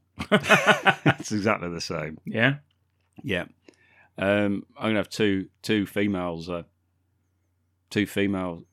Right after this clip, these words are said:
Speaker 1: uh, filmmakers
Speaker 2: Okay,
Speaker 1: and,
Speaker 2: and
Speaker 1: and
Speaker 2: a
Speaker 1: one male.
Speaker 2: One male. He's the cameraman.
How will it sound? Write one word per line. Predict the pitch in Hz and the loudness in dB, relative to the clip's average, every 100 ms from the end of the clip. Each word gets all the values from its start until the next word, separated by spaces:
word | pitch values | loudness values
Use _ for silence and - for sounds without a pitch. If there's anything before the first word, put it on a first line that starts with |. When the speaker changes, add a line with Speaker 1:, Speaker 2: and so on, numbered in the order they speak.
| - | -10
Speaker 1:
uh, | 87 82 | -8 -8
filmmakers | - 87 87 90 - 95 98 | -8 -8 -6 -10 -12 -10 -2
Speaker 2:
Okay, | 123 90 107 | -2 0 -2
Speaker 1:
and, | 104 | 0
Speaker 2:
and | 101 | -2
Speaker 1:
and | 87 | -2
Speaker 2:
a | |
Speaker 1:
one | 92 92 | -2 -2
male. | 87 85 82 | -4 -4 -6
Speaker 2:
One | 113 117 | -4 -2
male. | 110 104 107 | -2 -2 -2
He's | 113 | -2
the | 117 | -4
cameraman. | - 117 107 98 98 | 0 0 2 -2 -6